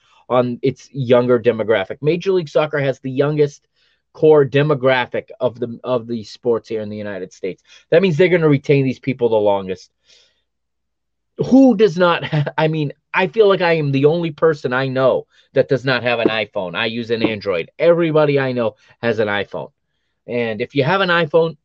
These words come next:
you can get Apple T V Plus. Yeah, you gotta pay a little bit for it. But, I mean, every season ticket holder in the league is gonna have Apple T V Plus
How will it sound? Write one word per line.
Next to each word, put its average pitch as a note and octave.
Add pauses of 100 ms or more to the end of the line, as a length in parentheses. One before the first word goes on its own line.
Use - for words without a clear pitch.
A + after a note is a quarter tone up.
you D#3
can D3
get D3
Apple C#3+
T C#3
V C3
Plus. -
Yeah, G3+
you A#3+
gotta G#3
pay G3+
a F#3
little D#3+
bit C3
for C3+
it. - (340)
But, E3+
I E3+
mean, F3
every G3
season F#3+
ticket F#3+
holder D#3+
in F3
the F3+
league E3
is C#3
gonna C#3+
have C3+
Apple C#3+
T C#3+
V C3
Plus A#2+